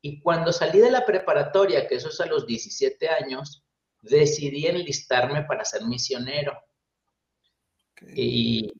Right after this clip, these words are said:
Speaker 1: y, y prestar servicio por veinticuatro meses, ¿verdad? Entonces, a partir de que termino la prepa,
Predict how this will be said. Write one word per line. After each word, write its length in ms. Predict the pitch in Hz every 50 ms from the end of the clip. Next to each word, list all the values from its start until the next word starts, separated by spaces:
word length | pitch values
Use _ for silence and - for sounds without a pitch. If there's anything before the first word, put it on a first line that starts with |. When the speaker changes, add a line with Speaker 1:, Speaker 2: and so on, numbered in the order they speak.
| _
Speaker 1:
y, 400 | - 143 139 143 143 139 135 135
y 100 | 135 131
prestar 440 | - 139 131 131 - - 131 120 120
servicio 540 | - - 139 131 139 139 135 - 147 - -
por 180 | 131 117 113
veinticuatro 720 | 110 220 208 - - - - - - 175 - - - - -
meses, 420 | - 180 214 208 - - 143 113
¿verdad? 320 | 101 95 95 120 147 165 - - _ _ _ _ _ _ _ _ _ _ _ _ _ _ _ _ _ _ _ _ -
Entonces, 920 | - 127 - - 147 147 147 - 170 165 160 139 - - - - - - _ _ _ _ _ _ _ _ _ _ _ _ _ _ _ _ -
a 200 | 151 151 147 -
partir 440 | 180 170 165 160 - 202 220 233 240
de 180 | 277 285 285 -
que 600 | - 214 202 185 170 151 143 131 123 - - -
termino 380 | - 147 147 151 170 180 202 240
la 200 | 269 269 226 -
prepa, 640 | - 220 220 208 220 - 208 - 196 196 - -